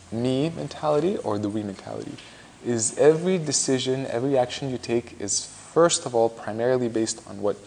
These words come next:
you want to do and what's good for you or just good for others?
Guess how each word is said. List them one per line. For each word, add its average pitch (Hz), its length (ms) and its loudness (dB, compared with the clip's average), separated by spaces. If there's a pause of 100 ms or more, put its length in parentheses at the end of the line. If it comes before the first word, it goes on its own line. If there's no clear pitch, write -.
(220)
you 120 320 2
want 120 220 -4
to 117 100 -10
do 143 300 0 (480)
and 110 120 -6
what's 110 200 2
good 127 200 2
for - 160 2
you 117 400 2 (280)
or 101 260 0
just 107 400 -2 (260)
good 113 280 -2
for - 340 0
others? 110 420 0